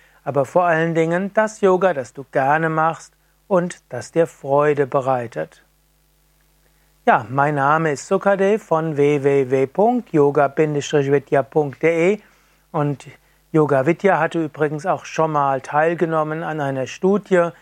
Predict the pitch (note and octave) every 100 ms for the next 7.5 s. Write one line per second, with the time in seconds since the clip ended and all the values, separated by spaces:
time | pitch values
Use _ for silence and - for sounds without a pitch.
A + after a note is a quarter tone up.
0 | _ _ - D3+ - D#3 - D3 - D#3
1 | D#3 D3 B2+ C3+ F3 F#3 F#3 E3+ D#3+ D#3+
2 | E3+ F#3+ - E3 D3+ - F3+ D#3 C#3+ -
3 | C#3+ C#3 A#2+ C3+ C#3 C#3 - E3+ F3 D3+
4 | E3 D#3+ D#3+ E3+ F3+ - _ _ _ F#3+
5 | G3 - - C#3+ D3 D3+ D3 D3 D3+ C#3
6 | D3 C#3 C#3+ E3+ F3+ F3 - E3 E3+ -
7 | G3+ F3+ D3 D3 G3+